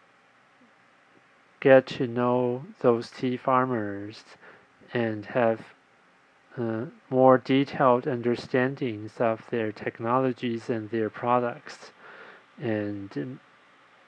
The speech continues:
make decisions on whom to work with and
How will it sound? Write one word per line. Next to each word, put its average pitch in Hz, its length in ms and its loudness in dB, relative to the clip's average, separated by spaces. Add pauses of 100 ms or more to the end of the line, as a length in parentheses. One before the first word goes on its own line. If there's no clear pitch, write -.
make 120 500 -2 (1600)
decisions 120 920 0
on 104 400 0 (960)
whom 131 580 0 (960)
to 131 200 6
work 120 460 6
with 117 340 2
and 110 460 -6